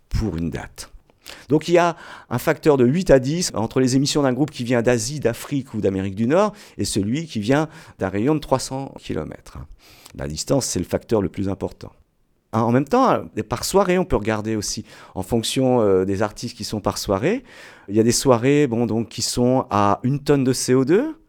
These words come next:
Hein, c'était la soirée du sept six où il y avait principalement, euh, les artistes type Cadillac, oh, je vais pas dire locaux, mais quand même d'une sphère, euh,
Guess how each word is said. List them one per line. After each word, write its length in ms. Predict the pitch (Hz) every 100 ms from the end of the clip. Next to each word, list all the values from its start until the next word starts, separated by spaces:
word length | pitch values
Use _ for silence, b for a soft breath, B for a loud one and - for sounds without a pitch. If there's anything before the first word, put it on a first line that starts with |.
| -
Hein, 120 | 90
c'était 260 | - -
la 80 | -
soirée 300 | 92 101 92
du 80 | 95
sept 240 | 90 107
six 360 | - - 190 -
où 40 |
il 80 | 107
y 20 |
avait 120 | 95 95
principalement, 760 | - 120 - 110 110 113 120 B B B 127 -
euh, 160 | 104
les 200 | 107 107
artistes 460 | 101 92 - 117 -
type 180 | - -
Cadillac, 840 | 107 101 110 107 104 107 107 113 -
oh, 180 | 71 85
je 60 |
vais 60 | -
pas 120 | 107
dire 160 | 107 120
locaux, 480 | 135 135 165 165 156
mais 160 | 123
quand 140 | 117 113
même 200 | 117 113
d'une 280 | 107 107
sphère, 420 | 95 - 117 113
euh, 80 | 101